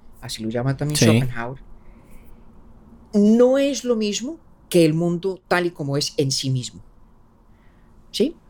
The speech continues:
Speaker 2: Ujú.
Speaker 1: Entonces, lo que usted y yo vemos,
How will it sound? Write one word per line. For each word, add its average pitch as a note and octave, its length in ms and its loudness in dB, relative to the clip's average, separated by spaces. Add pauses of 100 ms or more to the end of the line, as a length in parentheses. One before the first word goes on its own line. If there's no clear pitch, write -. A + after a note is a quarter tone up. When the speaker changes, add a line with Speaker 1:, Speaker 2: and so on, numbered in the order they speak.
Speaker 2:
Ujú. A2+ 380 4
Speaker 1:
Entonces, E3+ 540 0
lo D#3 160 0
que D3+ 100 -10
usted G3 220 -2
y G3 60 -2
yo G3+ 120 4
vemos, G#3+ 640 0